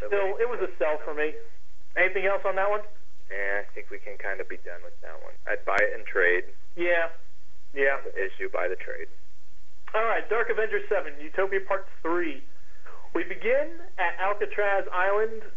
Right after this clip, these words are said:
Speaker 2: which is the West Coast headquarters for Hammer.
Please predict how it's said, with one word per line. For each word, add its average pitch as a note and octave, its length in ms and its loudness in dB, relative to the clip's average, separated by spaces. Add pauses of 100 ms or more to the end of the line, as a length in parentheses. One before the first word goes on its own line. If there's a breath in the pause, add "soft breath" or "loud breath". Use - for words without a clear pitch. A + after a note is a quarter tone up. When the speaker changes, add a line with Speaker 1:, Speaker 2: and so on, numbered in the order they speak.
(160)
Speaker 2:
which F3+ 160 0
is E3 120 0
the E3+ 80 0
West G3 320 0
Coast G3+ 420 2
headquarters F#3+ 540 2
for E3 100 2
Hammer. F#3 460 0